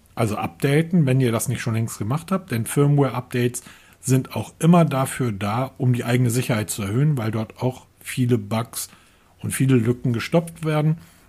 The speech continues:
Gibt natürlich immer noch den Zero-Click-Exploit,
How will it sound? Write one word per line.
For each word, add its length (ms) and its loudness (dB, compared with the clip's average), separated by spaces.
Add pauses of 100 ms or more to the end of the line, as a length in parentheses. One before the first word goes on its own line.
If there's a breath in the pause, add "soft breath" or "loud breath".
Gibt 180 -6
natürlich 340 -2
immer 200 0
noch 140 -2
den 260 -2
Zero-Click-Exploit, 1400 0